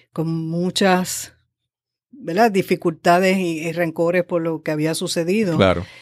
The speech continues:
Speaker 1: Y ella tener que valerse por sí misma profesionalmente, pues también estaba muy ocupada en su propia vida.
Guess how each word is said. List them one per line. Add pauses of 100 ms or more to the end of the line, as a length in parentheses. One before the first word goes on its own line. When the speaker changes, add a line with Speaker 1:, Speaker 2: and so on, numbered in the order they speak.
(200)
Speaker 1:
Y
ella
tener
que
valerse
por
sí
misma
profesionalmente,
pues
también
estaba
muy
ocupada (200)
en
su
propia
vida.